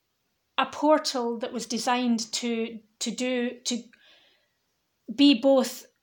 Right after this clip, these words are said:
its compacted self, which compact doesn't, isn't the right word for it, but, like, contracted isn't the word for it,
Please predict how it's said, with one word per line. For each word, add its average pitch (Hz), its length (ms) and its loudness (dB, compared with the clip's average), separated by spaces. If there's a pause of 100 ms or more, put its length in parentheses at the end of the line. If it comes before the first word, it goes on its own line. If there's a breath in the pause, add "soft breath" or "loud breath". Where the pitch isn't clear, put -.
(1500)
its 269 200 0
compacted 277 640 -2
self, 226 640 -4
which 240 300 -6
compact 247 680 -2
doesn't, 247 240 -6
isn't 240 220 -6
the 233 80 -4
right 226 180 -2
word 233 200 0
for 240 160 -8
it, 233 100 -8
but, 240 100 -6
like, 233 280 -6
contracted 233 880 -6
isn't 247 220 -10
the 226 60 -6
word 220 200 -4
for - 160 -12
it, 220 160 -6